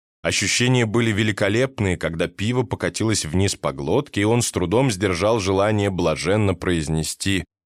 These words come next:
«А». «Психологический портрет представлен очень детально», сообщила Джо.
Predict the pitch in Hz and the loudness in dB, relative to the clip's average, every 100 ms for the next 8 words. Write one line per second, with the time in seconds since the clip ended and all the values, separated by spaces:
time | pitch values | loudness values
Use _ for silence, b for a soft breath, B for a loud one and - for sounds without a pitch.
0 | _ _ _ _ _ - - - - - | _ _ _ _ _ -6 -4 -6 -8 -8
1 | - - - - _ _ _ _ _ _ | -10 -14 -18 -20 _ _ _ _ _ _
2 | - 147 185 190 214 - - 208 196 170 | -4 0 2 2 0 -2 -2 0 0 0
3 | 180 196 190 170 - 175 175 180 - 151 | -2 -2 -4 -2 0 0 0 -2 -2 -2
4 | 165 160 160 - 76 62 - 85 78 - | 0 0 0 0 0 -2 -4 -4 -4 -4
5 | 78 71 76 64 | -4 -4 -4 -6